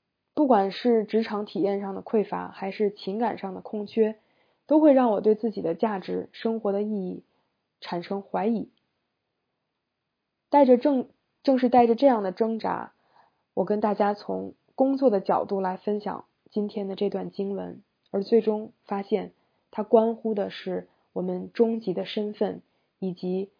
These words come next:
具有永恒价值的使命。这一年最让我欢喜的是什么呢？没有减薪，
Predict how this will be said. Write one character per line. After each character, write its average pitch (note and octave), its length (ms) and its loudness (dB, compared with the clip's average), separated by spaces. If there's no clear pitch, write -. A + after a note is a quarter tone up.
具 - 120 -6
有 G3+ 160 4
永 F3+ 280 0
恒 F3+ 340 -10
价 G#3 220 -2
值 F3+ 160 -8
的 F3+ 240 -10
使 - 240 -10
命。 F3 280 -8
这 C#4+ 180 6
一 C4 40 4
年 A3+ 240 0
最 C4 120 4
让 A3+ 160 2
我 G#3 60 -2
欢 A3 220 0
喜 A3 100 -4
的 F#3+ 100 -4
是 G#3+ 120 -6
什 F#3+ 120 -8
么 F#3 120 -6
呢？ A#3 200 -4
没 G3 220 -2
有 F#3+ 220 -2
减 - 260 -4
薪， F3+ 320 -12